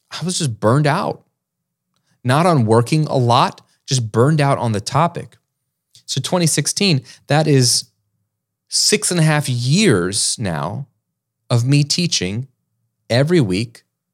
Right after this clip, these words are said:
two to three times a week, something about recording music. Six and a half years without fail. And dude, I've taught everything I know and then some.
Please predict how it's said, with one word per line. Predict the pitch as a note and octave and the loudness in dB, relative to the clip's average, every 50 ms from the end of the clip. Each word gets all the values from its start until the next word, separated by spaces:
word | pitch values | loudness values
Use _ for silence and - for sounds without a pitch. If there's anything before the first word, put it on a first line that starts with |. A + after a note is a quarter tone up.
| _ _ - | _ _ -6
two | - - | 0 0
to | C3+ C#3 | 2 2
three | B2 - C#3 C3 | 2 0 -2 -4
times | C3 - C#3 C#3+ D3+ C#3+ | -2 -2 -2 -2 -2 -2
a | D3 C3 | -2 -2
week, | G2+ F2 F2 - - - _ _ _ _ - | -4 -4 -6 -8 -12 -18 _ _ _ _ -10
something | - - A2+ G#2+ G#2 - G2+ | -6 -4 -4 -4 -4 -4 -4
about | F#2+ F2+ - - | -4 -4 -4 -6
recording | F#2 - - F#2 F2+ F#2 F#2 | -6 -8 -6 -6 -6 -4 -4
music. | F#2 F2 E2 D2+ - _ _ _ _ _ - | -6 -6 -6 -8 -12 _ _ _ _ _ -4
Six | - - - G3+ G3+ - - | -4 -2 -2 -2 -2 -4 -4
and | F#3+ | -2
a | F3 | -2
half | E3 E3+ E3 E3+ - | 0 0 -2 -2 -4
years | F3+ E3+ A#2+ - - - - _ _ _ _ _ _ _ - - | -4 -4 -4 -4 -6 -12 -14 _ _ _ _ _ _ _ -6 -2
without | B2+ C#3 C#3+ D3 C#3 A#2 | 0 2 2 2 0 0
fail. | - - C#3 C3+ A#2 F2 E2 A#2 _ _ _ _ _ _ _ _ _ _ _ _ _ _ - | -2 -2 -2 0 0 -2 -4 -8 _ _ _ _ _ _ _ _ _ _ _ _ _ _ -8
And | - B2 B2 A#2 - - _ _ _ _ _ _ _ _ _ _ - | -6 -4 -4 -4 -6 -10 _ _ _ _ _ _ _ _ _ _ -10
dude, | - - G2+ | -6 -4 -4
I've | A2 A#2+ A#2 | -4 -4 -4
taught | - - D#2 - | -6 -8 -6 -4
everything | - F2+ F2 F#2 G#2+ G2+ G#2 G#2 G#2+ | -4 -4 -4 -4 -4 -4 -4 -4 -4
I | G#2 G#2+ | -4 -4
know | G#2 F2 C#2+ - - A2+ - - - - _ _ _ _ _ _ _ _ _ _ _ _ _ _ _ _ _ _ _ _ - | -4 -4 -6 -8 -12 -16 -18 -20 -20 -20 _ _ _ _ _ _ _ _ _ _ _ _ _ _ _ _ _ _ _ _ -10
and | F#2+ F#2 F#2 | -8 -6 -4
then | F#2 F#2 F#2 | -4 -4 -4
some. | F#2 - - - - - - | -4 -4 -4 -4 -6 -8 -12